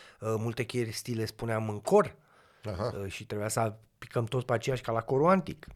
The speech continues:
Speaker 2: Da, da.
Speaker 1: Pe aceeași, uh, tonalitate, pe aceeași intenție și era muncă.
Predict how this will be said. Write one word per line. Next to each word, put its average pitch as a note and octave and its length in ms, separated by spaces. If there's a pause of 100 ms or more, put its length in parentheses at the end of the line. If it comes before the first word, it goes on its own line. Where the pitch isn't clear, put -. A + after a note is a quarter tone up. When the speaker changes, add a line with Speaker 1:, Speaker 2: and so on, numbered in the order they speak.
(260)
Speaker 2:
Da, D#2+ 200
da. G#2+ 220 (640)
Speaker 1:
Pe - 80
aceeași, G#2 580
uh, G2+ 460 (440)
tonalitate, A2 640
pe - 100
aceeași G2 420
intenție A#2 400
și - 140 (960)
era A#2+ 200
muncă. G3+ 360